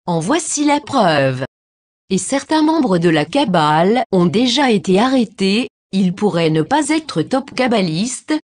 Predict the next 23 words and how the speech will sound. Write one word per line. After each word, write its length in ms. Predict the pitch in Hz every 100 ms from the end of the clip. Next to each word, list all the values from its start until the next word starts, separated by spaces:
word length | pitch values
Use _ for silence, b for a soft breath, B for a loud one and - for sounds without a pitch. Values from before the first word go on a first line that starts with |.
| -
mais 160 | 185 160
une 160 | 165
étude 320 | 262 - 302
récente 500 | 277 294 - 339 247
de 100 | 185
l'université 840 | 165 262 302 302 302 - 294 - 233
de 140 | 147
Tokyo 760 | 139 285 - 170 156 147 202 262 220
montre 500 | 220 311 311 - 156
que 140 | 175
la 140 | 156
suppression 680 | 156 294 294 285 247 311 311
de 140 | 202
nœuds 240 | 160 220 294
de 100 | 190
bas 200 | 160 262
degré 640 | 160 156 165 160 180 233 -
perturbe 600 | - 269 - - 320 254 175
l'ensemble 600 | 156 262 - 190 202 170
du 120 | 180
réseau. 640 | 226 302 180 175 175 240 - _ -
En 140 | 208
clair, 680 | - 185 147 151 190 262